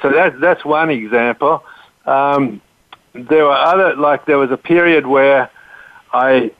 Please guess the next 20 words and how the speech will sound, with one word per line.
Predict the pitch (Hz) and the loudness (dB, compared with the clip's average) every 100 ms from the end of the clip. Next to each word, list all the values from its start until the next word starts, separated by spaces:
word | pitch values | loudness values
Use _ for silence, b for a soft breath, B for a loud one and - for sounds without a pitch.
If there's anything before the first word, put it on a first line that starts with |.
| _ - | _ -6
had | 165 160 | -2 -2
to | 139 | -2
get | 143 139 | -2 -2
new | 139 143 | 0 2
investors | 139 123 107 135 147 - 156 131 | 2 0 0 0 0 -2 -4 0
in, | 147 160 185 170 - | 0 0 -2 -4 -6
and | 131 135 131 131 | -2 0 0 0
I | 120 | 0
lost | 127 143 135 | 2 0 -2
control | - 113 - 135 139 | -6 -6 -2 0 2
of | 127 | 0
the | 117 | 0
company, | - 127 131 147 156 175 160 - | -2 -4 -2 0 2 2 0 0
and, | 123 123 120 - | 0 0 -2 -2
you | 123 | 0
know, | 123 - | 0 0
to | 123 | -4
the | 120 | -2
point | 147 147 120 | -2 -2 0
where | 127 123 | 2 2